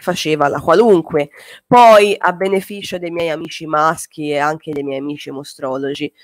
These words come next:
molti mi di-, mi dicono: "Ma sai, semplicemente poteva essere una a cui piaceva molto il sesso." No. Perché anche coloro a cui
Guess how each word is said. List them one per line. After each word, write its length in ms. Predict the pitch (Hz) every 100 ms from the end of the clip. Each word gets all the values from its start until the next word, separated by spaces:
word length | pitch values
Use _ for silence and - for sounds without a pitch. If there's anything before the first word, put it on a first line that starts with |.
| _ _ _
molti 540 | - 247 254 240 - 208
mi 140 | 190
di-, 260 | 170 175 -
mi 360 | 165 - 175
dicono: 500 | 156 165 160 - 151
"Ma 100 | 165
sai, 400 | 233 - 202 151
semplicemente 760 | - 180 180 190 208 190 196 175
poteva 360 | 151 151 151 156
essere 360 | 151 - 170
una 200 | 165 165
a 40 | 147
cui 160 | -
piaceva 340 | 151 147 165 147
molto 300 | 143 139 139
il 60 |
sesso." 640 | - - 117 - - 135 - _
No. 440 | 135 160 147 127 - _ _ _ - _ _ _ _ _ _ _ -
Perché 300 | 220 208 269
anche 340 | 302 311 269
coloro 600 | - 208 214 214 190 175
a 260 | - - -
cui 580 | - 196 196 180 156